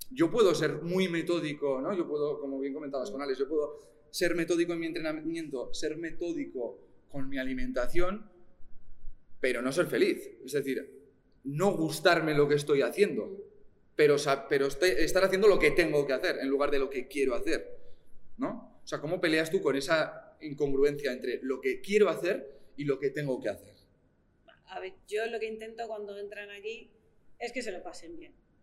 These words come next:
Speaker 2: aunque toque hacer burpees. <laughs> Siempre intento, pues eso, buscarle,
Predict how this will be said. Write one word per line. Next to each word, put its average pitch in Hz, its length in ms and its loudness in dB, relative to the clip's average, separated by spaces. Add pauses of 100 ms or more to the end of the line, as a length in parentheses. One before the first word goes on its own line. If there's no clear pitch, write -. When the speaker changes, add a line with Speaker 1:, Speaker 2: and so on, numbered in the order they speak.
(160)
Speaker 2:
aunque 220 540 -2
toque 220 260 0
hacer 220 260 -4
burpees. - 540 -14 (380)
<laughs> - 1400 4
Siempre 269 320 -2
intento, 294 460 -2
pues 254 160 -4
eso, 254 200 -2
buscarle, 254 680 -6